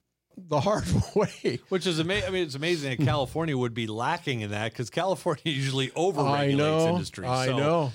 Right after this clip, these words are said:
Speaker 1: yeah.
Speaker 2: so you embalmed at night while going to school.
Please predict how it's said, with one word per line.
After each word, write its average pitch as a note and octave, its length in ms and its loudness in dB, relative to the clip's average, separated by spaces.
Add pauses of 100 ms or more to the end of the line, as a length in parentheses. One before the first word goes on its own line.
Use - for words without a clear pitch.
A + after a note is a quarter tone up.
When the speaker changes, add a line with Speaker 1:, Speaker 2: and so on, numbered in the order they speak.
Speaker 1:
yeah. C#3 340 0 (180)
Speaker 2:
so - 140 -2
you F3+ 480 2 (180)
embalmed D#3 680 0
at D#3 120 0
night C3+ 440 -2
while A#2 200 -2
going B2+ 300 0
to A#2 80 0
school. G2 400 -4